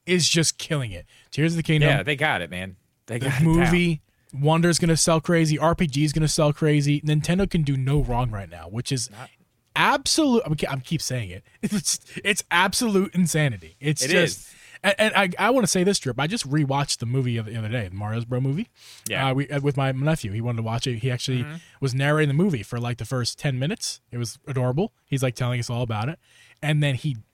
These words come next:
Speaker 1: de-, fell dead asleep, like, snoring. And be-, he was, he was in between Abby and I on the couch and just snored and died. <laughs> It was hilarious and adorable.
Speaker 2: Uh, it
Speaker 1: But, um,
Speaker 2: happens, you
Speaker 1: but then
Speaker 2: know?
Speaker 1: we, then we watched the movie ourselves, you know, while he was sleeping.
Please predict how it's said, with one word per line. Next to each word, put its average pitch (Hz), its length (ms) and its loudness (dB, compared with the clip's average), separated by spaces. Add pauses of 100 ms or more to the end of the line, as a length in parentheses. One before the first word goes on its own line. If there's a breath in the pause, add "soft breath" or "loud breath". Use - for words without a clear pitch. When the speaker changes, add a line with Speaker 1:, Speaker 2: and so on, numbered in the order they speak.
(280)
Speaker 1:
de-, 131 160 -2
fell 120 220 -4
dead 110 220 -8
asleep, 87 420 -12 (200)
like, 117 220 -6
snoring. 95 560 -4 (460)
And 135 140 -6
be-, 143 80 0
he 151 80 2
was, 170 220 2
he 185 120 2
was 151 160 0 (320 loud breath)
in 175 200 0
between 156 400 0
Abby 127 280 -2
and 117 80 -4
I 113 140 0
on 110 60 -4
the 107 80 -6
couch 117 420 -2 (240 soft breath)
and 113 100 -10
just 127 220 -4
snored 113 640 -2
and 113 160 -6
died. 104 480 -4
<laughs> 202 80 -2
It 220 100 2
was 165 200 0
hilarious 113 580 -4 (260 loud breath)
and 131 220 -2
adorable. 120 260 0
Speaker 2:
Uh, 139 280 2 (340 loud breath)
it 131 80 -4
Speaker 1:
But, 170 160 6
um, 160 200 4
Speaker 2:
happens, - 260 -6
you 151 60 -4
Speaker 1:
but 170 140 2
then 180 100 6
Speaker 2:
know? 185 100 4
Speaker 1:
we, 180 60 -2
then 196 140 4
we 196 80 4
watched 180 220 4
the 185 80 2
movie 185 180 4
ourselves, 160 480 4
you 160 80 4
know, 147 80 4
while 143 180 4
he 156 60 6
was 156 120 4
sleeping. 123 340 0